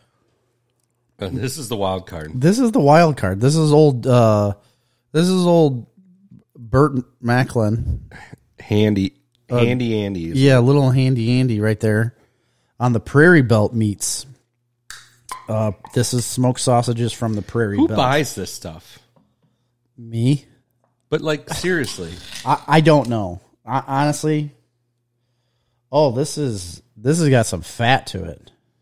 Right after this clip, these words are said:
Speaker 1: I like that. Some congealed fat.
Speaker 2: Goodness, I don't know if I like it or not. Yes, Dirk. The barbecue and smoked served together.
Speaker 1: I might try it.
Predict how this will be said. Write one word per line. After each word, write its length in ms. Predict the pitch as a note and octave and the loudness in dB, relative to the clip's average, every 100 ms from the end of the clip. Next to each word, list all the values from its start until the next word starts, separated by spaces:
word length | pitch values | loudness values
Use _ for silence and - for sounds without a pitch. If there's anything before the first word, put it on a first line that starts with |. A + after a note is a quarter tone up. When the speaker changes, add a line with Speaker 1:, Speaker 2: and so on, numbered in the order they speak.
| _ _ _ _ _ _ _ _ _ _ _ - | _ _ _ _ _ _ _ _ _ _ _ 0
Speaker 1:
I 80 | |
like 240 | G2 G#2 - | 2 2 -2
that. 440 | F2 F#2 C#2+ _ | -8 -10 -10 _
Some 200 | - F#2+ | -6 -6
congealed 680 | - - F2+ F2 G2 G#2 F#2 | -6 -6 -4 -2 0 0 -4
fat. 500 | - F#2 A#2 - - | -6 -4 -4 -8 -2
Speaker 2:
Goodness, 440 | C3+ B2+ G2 - | 0 0 -2 -4
I 100 | A#2+ | 0
don't 140 | B2+ G#2 | 0 0
know 140 | G#2 | -4
if 180 | F#2+ - | -6 -8
I 60 | F2 | -8
like 220 | F#2 F#2 | -8 -8
it 60 | |
or 100 | F2 | -8
not. 260 | F2 F2 E2+ _ _ _ _ _ _ _ _ _ _ _ _ _ | -8 -10 -12 _ _ _ _ _ _ _ _ _ _ _ _ _
Yes, 480 | A#2+ C3 C3 - - | 0 2 2 0 -10
Dirk. 540 | C#3+ B2+ A#2 A#2+ - _ _ | -6 0 0 0 -8 _ _
The 100 | - | -4
barbecue 560 | G#2+ B2+ C3+ C3+ D#3 C#3+ | 2 4 6 4 4 4
and 120 | A#2+ | 4
smoked 460 | - B2+ A#2+ A#2+ - | 0 0 2 0 -4
served 380 | - B2 A#2+ G#2+ | -4 -2 -2 -4
together. 520 | G#2 G2+ A#2 D3 - _ _ _ - | -4 -4 -2 -4 -6 _ _ _ -16
Speaker 1:
I 100 | F2 | -8
might 200 | A2 F#2+ | -8 -8
try 240 | - E2+ | -14 -18
it. 240 | E2+ D2 | -18 -20